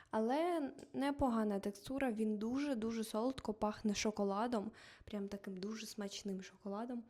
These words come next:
М? В нього дуже правильний такий відтінок, правильний колір, як то кажуть.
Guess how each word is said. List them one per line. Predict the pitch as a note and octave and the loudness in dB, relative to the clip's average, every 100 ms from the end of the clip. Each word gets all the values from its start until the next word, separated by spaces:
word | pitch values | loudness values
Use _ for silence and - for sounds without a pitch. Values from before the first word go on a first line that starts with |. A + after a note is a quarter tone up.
| - _ _ _ _ - | -18 _ _ _ _ -10
М? | A3 C#4 - - | -10 -10 -14 0
В | |
нього | A3+ C4+ C#4 A#3 | 2 4 4 4
дуже | A#3 B3+ C4 A#3 | 2 0 0 -2
правильний | - A3+ B3 B3 A#3 A3+ A3+ | 0 2 2 2 0 2 0
такий | A3 A3 A3+ | -2 -4 -4
відтінок, | G#3+ G#3 - - A#3+ C#4+ C#4 C#4 | -4 -8 -12 -10 -6 -4 -4 -4
правильний | A#3+ G#3+ G#3 G3+ G3+ | -2 -2 0 0 0
колір, | G3 - C4 D4 C#4+ C4+ | -2 2 4 6 4 2
як | B3+ B3+ - | 0 -2 -2
то | B3 | -4
кажуть. | A#3+ A#3+ A#3+ A#3+ A#3 A3+ | -2 -2 0 0 -2 -6